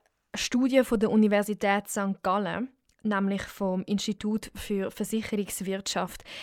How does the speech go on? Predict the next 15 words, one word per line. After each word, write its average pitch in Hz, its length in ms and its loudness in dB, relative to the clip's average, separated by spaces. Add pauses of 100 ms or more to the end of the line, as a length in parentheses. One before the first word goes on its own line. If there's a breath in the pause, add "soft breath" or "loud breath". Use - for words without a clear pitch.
(100)
genau 202 300 4
mit 208 200 2
dem 190 200 0
auch 180 160 0
beschäftigt. - 680 -10 (380 loud breath)
Und 220 120 4
es 233 140 4
ist - 220 0
herausgekommen, 262 640 2 (340 loud breath)
dass, 190 320 0 (300)
weil 208 340 2
eben 190 180 0
auch 185 260 2
Frauen 208 520 4
beispielsweise 202 720 -2